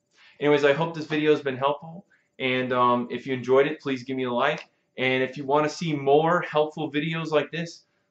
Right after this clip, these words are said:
please, um, you know, please subscribe.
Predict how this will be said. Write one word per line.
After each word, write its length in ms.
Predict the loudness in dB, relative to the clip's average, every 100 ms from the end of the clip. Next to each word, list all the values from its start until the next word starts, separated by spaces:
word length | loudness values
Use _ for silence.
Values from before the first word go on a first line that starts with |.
| _
please, 320 | 0 0 2
um, 420 | 2 2 2 0 -4
you 120 | -2
know, 360 | 0 0 -2 -12 _
please 240 | -8 -6 -6
subscribe. 520 | -12 -10 -8 -8